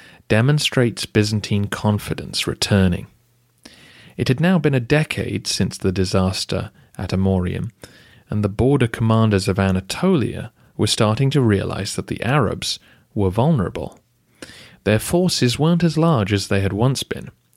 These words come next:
and they were becoming susceptible to counterattack. That same year,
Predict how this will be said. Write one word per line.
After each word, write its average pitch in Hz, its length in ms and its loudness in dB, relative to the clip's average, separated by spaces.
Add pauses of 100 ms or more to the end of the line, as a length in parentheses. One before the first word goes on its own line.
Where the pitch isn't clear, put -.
(140)
and 95 120 -2
they 92 80 2
were 92 120 -2
becoming 110 480 -2
susceptible - 800 -4 (220)
to - 100 -12
counterattack. - 920 -2 (2750)
That 110 200 0
same 131 320 0
year, 117 360 0